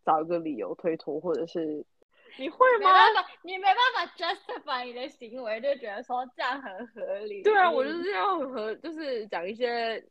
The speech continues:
Speaker 1: 他也无法拒绝我的理由。
Speaker 2: 嗯。
Speaker 1: <laughs> 你会吗？你如果就是要拒绝别人的话，你会有什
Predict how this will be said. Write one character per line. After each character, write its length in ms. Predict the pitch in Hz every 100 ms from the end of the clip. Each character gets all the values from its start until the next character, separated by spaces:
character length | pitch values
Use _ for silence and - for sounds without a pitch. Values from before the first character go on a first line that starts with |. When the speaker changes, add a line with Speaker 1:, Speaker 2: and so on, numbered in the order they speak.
| _ _
Speaker 1:
他 220 | 240 233
也 180 | 190 170
无 140 | 180
法 160 | 196 175
拒 140 | 214
绝 100 | 180
我 180 | 175 156
的 60 | 135
理 140 | 107
由。 260 | 85 73 147 262 240 - 427
Speaker 2:
嗯。 560 | 240 262 247 240 285 - _ _ _ _ _ _ _ _ _ _
Speaker 1:
<laughs> 480 | - - _ _ _
你 160 | 277 302
会 200 | 440 392
吗？ 220 | 330 302
你 140 | 285
如 180 | 226 247
果 320 | 254 262 214 190
就 140 | 247
是 680 | 247 254 226 202 185 175 - -
要 180 | 220
拒 160 | 208 233
绝 160 | 185 156
别 180 | -
人 120 | 151 143
的 60 |
话， 200 | - 175 156
你 120 | 147
会 220 | 180 175
有 100 |
什 100 | 156